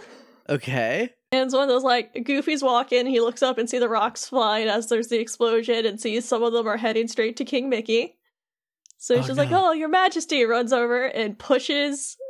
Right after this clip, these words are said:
Speaker 2: King Mickey out of the way and gets smashed on the head with a huge rock.
Speaker 1: No!
Speaker 2: And gets
Speaker 1: Goofy!
Speaker 2: thro-, <laughs> and it just gets thrown across the ro-, <laughs> the, like, the area and just dramatically hits the wall.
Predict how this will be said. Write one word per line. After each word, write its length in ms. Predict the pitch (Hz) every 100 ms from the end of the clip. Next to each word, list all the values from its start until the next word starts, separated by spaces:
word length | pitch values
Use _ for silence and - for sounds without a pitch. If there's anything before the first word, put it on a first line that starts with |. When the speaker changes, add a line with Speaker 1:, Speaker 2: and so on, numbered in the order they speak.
| -
Speaker 2:
King 240 | - 269 277
Mickey 260 | 254 254
out 140 | 240 240
of 60 |
the 100 | 254
way 400 | 233 214 214 254 -
and 160 | 220 214
gets 260 | 220 220
smashed 540 | - 226 226 233 233 269
on 100 | 247
the 100 | 254
head 300 | 233 226 247
with 140 | 240
a 80 | 214
huge 380 | 233 240 247 269
rock. 440 | 226 226 330 - _ _ _ -
Speaker 1:
No! 640 | 202 311 392 440 427 302 220
Speaker 2:
And 220 | - 269
gets 140 | 262 330 381
Speaker 1:
Goofy! 340 | 440 440 359
Speaker 2:
thro-, 160 | 175 - 480
<laughs> 60 |
and 240 | - 277 277
it 40 |
just 180 | 277 -
gets 200 | 269 -
thrown 600 | - 302 226 240 254 277
across 440 | 269 277 262 262
the 140 | - 269
ro-, 220 | 240 240
<laughs> 40 | 277
the, 460 | 285 294 254 226 220 240
like, 420 | 240 226 214 214 - -
the 180 | 220 -
area 560 | 240 240 233 247 262 -
and 140 | 226
just 180 | 240 -
dramatically 640 | 240 226 220 214 240 233 233
hits 320 | 254 220 -
the 120 | 247
wall. 480 | 214 202 - 320 -